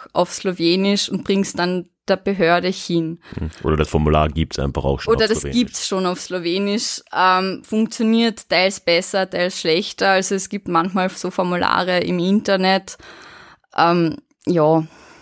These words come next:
Speaker 1: also letztens, ich glaub, Bezirkshauptmannschaft Klagenfurt-Land habe ich nachgeschaut, dann klickst du auf die Seite four oh four, page not found, okay. Also lustige Anekdote eh dazu, ähm,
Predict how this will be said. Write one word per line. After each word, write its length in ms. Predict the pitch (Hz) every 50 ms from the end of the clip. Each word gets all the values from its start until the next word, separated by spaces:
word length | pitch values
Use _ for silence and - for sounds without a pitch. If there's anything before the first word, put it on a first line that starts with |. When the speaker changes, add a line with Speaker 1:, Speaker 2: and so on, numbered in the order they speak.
| - - - - - -
Speaker 1:
also 480 | - 190 185 185 - 185 185 180 160 - _ _ _ _ _
letztens, 600 | - 180 175 - - - - - 180 175 170 -
ich 180 | - - - _
glaub, 220 | - 180 175 175 - - - - _ _ _ _ _ _ _ _ _ _ _ _
Bezirkshauptmannschaft 1400 | 196 180 - - - 202 196 - - - 175 170 - _ - 180 185 185 - 196 175 180 - - - _ - -
Klagenfurt-Land 720 | - - 175 165 175 170 - 170 - - - 156 170 170
habe 100 | 190 180
ich 100 | 180 - -
nachgeschaut, 840 | 160 165 175 - - _ _ - - - - 175 170 175 170 - - - - - - _
dann 80 | - 190
klickst 320 | - - 202 190 - -
du 40 | -
auf 100 | 185 - -
die 80 | -
Seite 720 | 180 - - 160 156 160 160 - - 160 156 165 170 185 - - - - - - _
four 340 | - - 175 180 175 -
oh 100 | 165 175
four, 360 | 170 - - 165 160 160 165 165
page 320 | - - 160 160 - -
not 180 | - 160 151 147
found, 500 | - - 151 151 147 151 156 156 - -
okay. 440 | - - - - - - 131 147 156 156 _ - - - - - - - - - - - _ _ _ - - - - - - -
Also 220 | - 196 196 202
lustige 680 | 202 220 226 - - 208 190 - 156 160 180 185 - -
Anekdote 520 | - 190 175 - - 175 175 180 - 185
eh 80 | 185 -
dazu, 520 | 180 175 180 185 - - - 180 175 170 -
ähm, 460 | - - 175 175 170 175 175 180 180